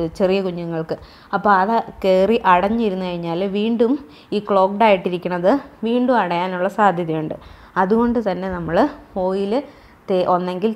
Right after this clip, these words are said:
തേക്കുന്നതിൻ്റെ അളവ് കുറയ്ക്കുക, നല്ല രീതിയിൽ ഇങ്ങനെ ഒരു കംപ്ലയിൻ്റ് ഉണ്ടെങ്കിൽ, അല്ലെങ്കിൽ നമ്മൾ ഓയിൽ തേച്ചാലും നൽ-, നന്നായിട്ടത് കഴുകിക്കളയണം, എന്ത് വെച്ചാണോ നമ്മൾ കുഞ്ഞിനെ കുളിപ്പിക്കുന്നത്.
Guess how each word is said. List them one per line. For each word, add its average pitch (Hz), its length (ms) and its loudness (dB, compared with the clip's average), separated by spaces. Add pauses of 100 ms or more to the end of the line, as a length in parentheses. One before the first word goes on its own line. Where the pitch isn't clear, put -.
തേക്കുന്നതിൻ്റെ 208 640 0
അളവ് 190 280 4
കുറയ്ക്കുക, 190 360 0 (140)
നല്ല 185 160 -2 (100)
രീതിയിൽ 185 340 -4
ഇങ്ങനെ 185 280 -6
ഒരു 190 160 -6
കംപ്ലയിൻ്റ് 185 480 0
ഉണ്ടെങ്കിൽ, 180 440 -2 (540)
അല്ലെങ്കിൽ 233 400 2 (100)
നമ്മൾ 170 200 -6 (180)
ഓയിൽ 175 200 -4 (100)
തേച്ചാലും 175 520 -2
നൽ-, 165 240 -4 (120)
നന്നായിട്ടത് 190 600 0 (380)
കഴുകിക്കളയണം, 233 760 2 (520)
എന്ത് 208 200 -2
വെച്ചാണോ 175 320 -6
നമ്മൾ 170 240 -6
കുഞ്ഞിനെ 170 320 -8
കുളിപ്പിക്കുന്നത്. 175 540 -4